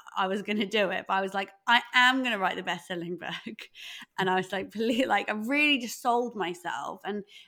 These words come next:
also in careers, like, you have to be your best P R. Um, and that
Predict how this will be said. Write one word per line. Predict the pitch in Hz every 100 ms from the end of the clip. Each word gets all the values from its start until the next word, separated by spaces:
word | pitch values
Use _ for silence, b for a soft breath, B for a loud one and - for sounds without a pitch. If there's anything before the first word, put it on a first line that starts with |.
| _ -
also | 233 233
in | 226 214
careers, | 226 196 190 180 185
like, | 180
you | 202
have | - 220 -
to | -
be | 202
your | 185 180
best | 180 175 -
P | 175
R. | 147 143 - 269 285 b b b b _
Um, | 202 190 214 - 233
and | 233
that | 262 277